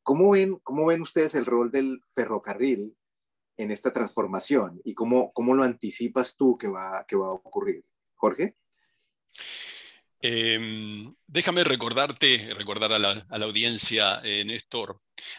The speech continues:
Speaker 2: ¿a qué se dedican los ferrocarriles en Latinoamérica? El sesenta por ciento de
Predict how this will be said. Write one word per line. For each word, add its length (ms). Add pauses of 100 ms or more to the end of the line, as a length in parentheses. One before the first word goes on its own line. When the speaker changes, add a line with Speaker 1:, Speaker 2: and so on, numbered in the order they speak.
Speaker 2:
¿a 120
qué 160
se 220
dedican 440
los 140
ferrocarriles 840
en 120
Latinoamérica? 880 (1160)
El 180
sesenta 920
por 220
ciento 760
de 220